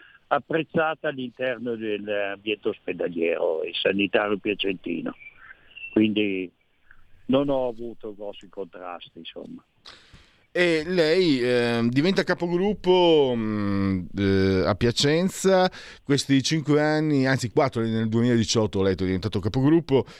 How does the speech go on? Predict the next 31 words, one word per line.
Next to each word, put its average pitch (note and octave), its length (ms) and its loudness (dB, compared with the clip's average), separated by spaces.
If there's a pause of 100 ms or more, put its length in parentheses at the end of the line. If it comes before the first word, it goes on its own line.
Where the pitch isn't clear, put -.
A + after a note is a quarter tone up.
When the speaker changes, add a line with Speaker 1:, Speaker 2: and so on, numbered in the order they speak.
(120)
Speaker 1:
Sì. - 160 0
Speaker 2:
perché, G#2+ 880 4
mm, F#2+ 300 0 (260)
il, E2+ 220 -10
il F#2+ 500 -4
vecchio G2 240 -2
capogruppo G2+ 460 0
è G2 40 2
entrato G#2 260 0
in D3+ 80 2
giunta A2+ 500 2 (260)
e G#2+ 380 2
lei A2+ 160 2
ha A2+ 40 4
accettato G#2+ 400 -4
questo G#2+ 240 -6
incarico, G2+ 680 0
che B2+ 160 0
non D3+ 240 2
è F3 80 2
semplice, F#2+ 760 -4
dottor, G2 300 -4 (360)
<laughs> G3 280 -4
dottor, A#2+ 420 2
eh, G#2+ 500 4
Segalini, A2 520 2
Speaker 1:
Non B2 160 0
Speaker 2:
perché D3 160 2
Speaker 1:
è, B2+ 180 -4
non B2+ 200 -8
è B2 60 -4